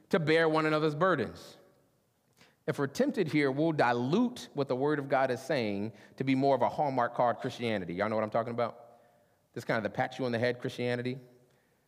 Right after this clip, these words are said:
<laughs> There's this Christianity that doesn't cause us to change too much. The Christianity that makes us a little bit comfortable while still having a feeling of doing righteousness.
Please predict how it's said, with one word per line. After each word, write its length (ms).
<laughs> 500
There's 140
this 160
Christianity 500
that 120
doesn't 260
cause 320
us 100
to 80
change 540
too 140
much. 400
The 100
Christianity 380
that 140
makes 220
us 140
a 60
little 260
bit 120
comfortable 420
while 120
still 220
having 400
a 100
feeling 460
of 160
doing 240
righteousness. 760